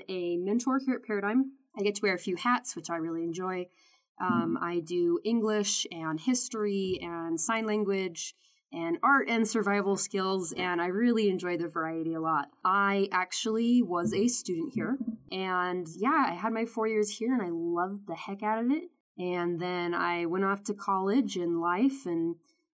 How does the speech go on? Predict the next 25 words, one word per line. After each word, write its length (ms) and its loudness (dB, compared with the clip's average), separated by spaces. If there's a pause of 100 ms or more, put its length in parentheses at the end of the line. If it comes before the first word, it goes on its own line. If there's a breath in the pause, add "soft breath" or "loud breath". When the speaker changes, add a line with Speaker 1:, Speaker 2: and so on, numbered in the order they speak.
Speaker 1:
did 160 2
some 200 2
things, 480 6
and 140 2
then 180 0
came 240 -2
back 260 -2
around 240 0
here 220 0
ten 300 0
years 240 0
later, 360 2
and 120 -4
it 140 -2
has 140 -2
been 180 0
so 260 -2
fun. 340 0
I 180 -10
have 120 -8
loved 320 -4
teaching 300 -6
here 120 -6
so 220 -10
much. 400 -10